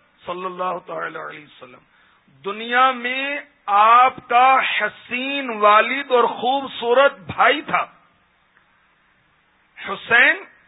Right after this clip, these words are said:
حسین والد حضرت ابراہیم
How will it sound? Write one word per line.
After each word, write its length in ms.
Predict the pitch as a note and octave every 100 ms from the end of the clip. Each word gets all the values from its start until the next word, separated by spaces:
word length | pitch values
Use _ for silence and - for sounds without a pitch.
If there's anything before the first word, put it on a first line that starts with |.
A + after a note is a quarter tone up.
| _ _ _ _ - -
حسین 500 | G3+ - C4 D#4+ D4
والد 460 | A#3+ A#3 C4 E4 E4 _ _ _ _ -
حضرت 480 | F#3 G3+ A#3+ B3 B3
ابراہیم 960 | B3 A3+ G#3 A3 A3+ G#3 G3 A#3+ B3+